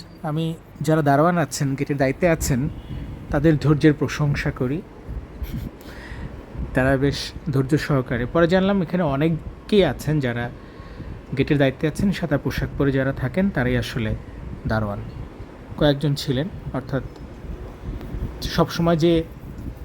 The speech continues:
এক দলই থাকে তা না, ঘুরে ফিরে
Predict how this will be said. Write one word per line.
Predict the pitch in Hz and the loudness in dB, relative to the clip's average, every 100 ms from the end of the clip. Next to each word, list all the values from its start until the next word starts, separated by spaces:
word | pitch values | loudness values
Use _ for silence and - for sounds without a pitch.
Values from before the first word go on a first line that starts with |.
| - - - - - | -12 -12 -12 -12 -4
এক | 135 139 | -4 4
দলই | 151 175 | 4 4
থাকে | 156 156 | 0 -2
তা | 143 | 0
না, | 113 127 - - - - - - - - - - - - 147 | -2 -4 -10 -18 -18 -16 -14 -12 -10 -10 -8 -10 -10 0 4
ঘুরে | 143 165 | 6 6
ফিরে | - 151 139 | 4 2 2